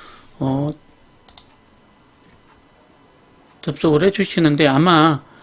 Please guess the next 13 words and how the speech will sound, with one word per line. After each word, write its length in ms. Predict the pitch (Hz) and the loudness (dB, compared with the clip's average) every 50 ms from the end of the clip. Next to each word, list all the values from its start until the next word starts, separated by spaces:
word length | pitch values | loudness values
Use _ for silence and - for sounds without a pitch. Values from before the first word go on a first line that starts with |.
| - - - - - - | -20 -20 -20 -20 -20 -8
제 260 | - - 151 156 147 - | -2 0 0 0 0 -2
이미지와 560 | - 175 185 196 208 190 190 196 180 165 156 | -2 0 0 2 2 2 4 4 4 4 2
다르게 440 | - 147 139 143 151 135 143 139 131 | 0 -2 -2 0 0 0 0 -2 -2
저는 300 | - 160 156 165 156 147 | 0 0 0 2 2 2
로그인이 380 | 143 143 143 156 151 147 139 131 | 0 0 0 2 2 2 0 0
돼 140 | - 139 | 0 0
있는 240 | 139 147 151 151 139 | 0 0 0 0 0
상태고 380 | 131 147 135 131 - 147 135 151 | 0 -2 -2 -2 -2 -4 -2 0
로그인을 460 | 135 147 143 160 165 156 151 147 151 | 0 0 0 0 2 2 2 0 0
하라고 260 | 190 220 247 196 185 185 | 0 -2 -2 -2 0 0
될 200 | 160 143 135 131 | 0 0 0 0
겁니다. 380 | - 135 135 135 135 131 143 | 0 0 0 0 0 0 -2
회원가입하라고. 1300 | 131 135 143 226 202 208 214 220 208 180 151 127 - - - 160 165 156 143 147 139 139 165 240 226 | -2 -2 -2 0 2 2 4 4 2 2 2 0 0 -2 -4 -4 -4 -4 -2 0 2 4 2 2 0